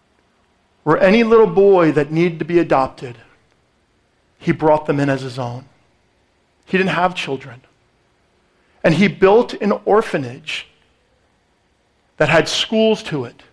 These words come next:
And not only did he build an orphanage and school, but basically these kids inherited Hershey's inheritance. These kids were, came from poverty or,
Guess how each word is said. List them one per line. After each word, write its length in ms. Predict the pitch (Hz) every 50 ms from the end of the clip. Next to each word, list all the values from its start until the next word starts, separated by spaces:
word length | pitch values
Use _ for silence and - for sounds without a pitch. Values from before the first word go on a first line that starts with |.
| _ _ _ _ _ _ _ _ _ _ _ _ _ -
And 140 | 185 190 202
not 160 | 220 233 240
only 220 | 254 254 262 269
did 160 | 233 254 240
he 80 | 233 220
build 340 | 180 185 220 220 214 226 214
an 80 | 208 196 - - -
orphanage 680 | 208 220 226 226 226 - 214 202 208 208 208 - -
and 240 | - 180 165 160 156
school, 640 | - - - - 247 240 247 240 226 185 156 156
but 240 | 156 139 165 160 -
basically 540 | - 220 247 269 - - - - 196 190 180
these 420 | 147 139 160 208 254 285 285 285
kids 640 | 277 285 - - 285 262 233 196 175 160 156 156 - - - - - -
inherited 1000 | - 190 190 185 - - - 262 277 294 320 311 285 202 170 147 147 156 160 180 196 - _ _ _ _ _ _ _ _ _ _ _ _ _ _ _ _ _ _ _ _ _ _ _ _ _ _ _ _ _ -
Hershey's 540 | - - 277 269 - - - 143 143 151 147
inheritance. 800 | 180 170 170 214 220 214 190 139 117 117 - - - - - - _ _ _ _ _ _ _ _ _ _ _ _ _ _ _ _ _ _ _ _ _ _ _ _ _ _ _ -
These 160 | 202 208 -
kids 360 | - - - 240 240 233 196
were, 120 | 196 208 208
came 180 | - 220 208
from 200 | 190 - 190 180
poverty 840 | - - - - 226 220 226 240 208 208 220 214 185 208 202 202 202
or, 220 | 202 180 156 139